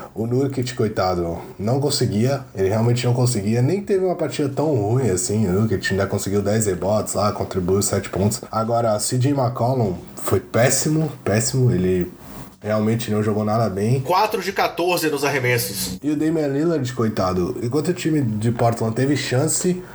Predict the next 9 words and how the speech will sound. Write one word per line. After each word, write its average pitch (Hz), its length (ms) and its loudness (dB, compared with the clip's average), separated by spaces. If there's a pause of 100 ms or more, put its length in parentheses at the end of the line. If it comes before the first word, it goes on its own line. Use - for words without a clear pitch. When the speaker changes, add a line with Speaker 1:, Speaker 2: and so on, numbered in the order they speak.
(200)
Speaker 1:
foi 139 240 0
o - 20 2
Damian 151 320 0
Lillard 131 380 0
que 139 80 -2
tava 123 220 2
jogando. 110 360 2
Ele 95 220 2 (200)
era, 110 640 0